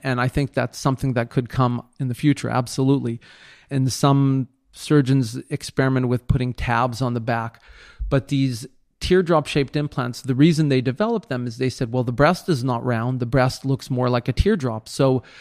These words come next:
let's make an implant that matches the breast. It'll be more natural."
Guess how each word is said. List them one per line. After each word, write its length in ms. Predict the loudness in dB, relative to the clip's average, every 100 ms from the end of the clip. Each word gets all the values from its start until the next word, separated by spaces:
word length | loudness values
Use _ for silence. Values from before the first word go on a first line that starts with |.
| -12 -4
let's 180 | -2 0
make 220 | 0 0
an 100 | 0
implant 400 | 0 0 -4 -4
that 120 | -6
matches 420 | -4 -4 -4 -6
the 60 | -2
breast. 460 | 0 0 0 -6 _ _ _
It'll 160 | -4 0
be 160 | 0
more 200 | 0 0
natural." 520 | 0 -2 -4 -6 -10